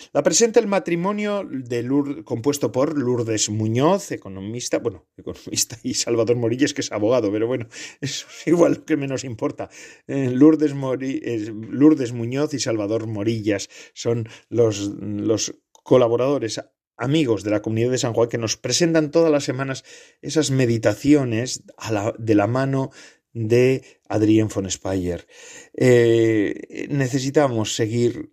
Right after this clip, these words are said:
eh, con el evento fundante de nuestra fe, que es la encarnación, ¿verdad? Eh, y en ese sentido, María es una gran, es, es, es un, la gran sabia, la gran maestra,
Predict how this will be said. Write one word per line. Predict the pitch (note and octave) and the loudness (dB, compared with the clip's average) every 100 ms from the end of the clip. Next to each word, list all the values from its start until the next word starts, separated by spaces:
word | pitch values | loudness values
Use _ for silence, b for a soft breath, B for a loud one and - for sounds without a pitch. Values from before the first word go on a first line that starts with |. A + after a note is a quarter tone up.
| _ | _
eh, | - - A#2 G#2+ | -14 -2 -2 -2
con | - A#2 | 0 2
el | A2+ | 4
evento | G#2+ B2+ C3+ B2 A2 | 4 4 2 -2 -4
fundante | G2+ A2 A2 A2 A#2 A2+ G#2 G#2+ | -4 -4 -2 0 -2 -2 -4 -4
de | G#2 G#2 | -2 -2
nuestra | G#2 - G#2 | -2 -2 -2
fe, | G2 A#2+ A2 G#2 | 0 2 2 0
que | A2 | -2
es | A2 G#2+ | -2 -2
la | G#2 | -4
encarnación, | G2+ G#2 G2+ G2+ F#2 - B2 G2+ G2 | -4 -8 -6 -8 -8 -2 0 0 0
¿verdad? | F#2+ G#2 A2+ B B B B B B | -2 -2 -6 B B B B B B
Eh, | - A#2+ A#2 A2 A2+ | 2 4 4 4 4
y | A2+ | 2
en | B2 | 2
ese | C3 - | 0 0
sentido, | D3+ D#3 C#3+ D3+ C#3+ | 2 2 4 4 4
María | B2+ D3 D3 C3 C3 | 2 4 4 4 2
es | B2 C#3 - | 0 -2 -6
una | C#3+ C3+ | -8 -10
gran, | C3+ C3 C3 A#2+ A2 G#2+ | -12 -10 -8 -6 -6 -8
es, | A2 - - - | -4 -4 -4 -10
es, | - - - | -6 -2 0
es | - A#2 - | 0 0 0
un, | B2 A#2 B B | -2 -8 B B
la | A#2 B2 | 4 4
gran | A#2+ C#3 E3+ F3 D#3+ b b _ _ | 6 4 2 0 -6 b b _ _
sabia, | - - D#3+ E3 D#3 B2 A2+ G2+ F#2+ _ b b b | -6 2 6 6 4 2 -2 -4 -10 _ b b b
la | - C3+ | -2 2
gran | D3 F#3 E3+ | 4 4 2
maestra, | D#3+ D3 E3 F3 D#3 - - - G2 E2 | 4 4 4 4 4 2 0 -4 -10 -10